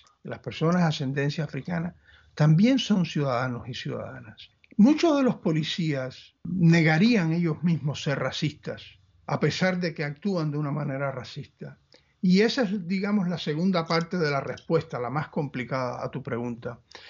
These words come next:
Porque hay que desaprender muchas cosas.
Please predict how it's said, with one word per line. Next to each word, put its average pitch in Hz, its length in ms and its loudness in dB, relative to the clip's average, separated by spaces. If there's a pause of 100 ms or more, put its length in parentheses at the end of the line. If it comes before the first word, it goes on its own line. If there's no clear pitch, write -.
(300)
Porque 170 280 2
hay 262 120 2
que 254 140 0
desaprender 151 960 -2
muchas 135 360 -8
cosas. - 560 -20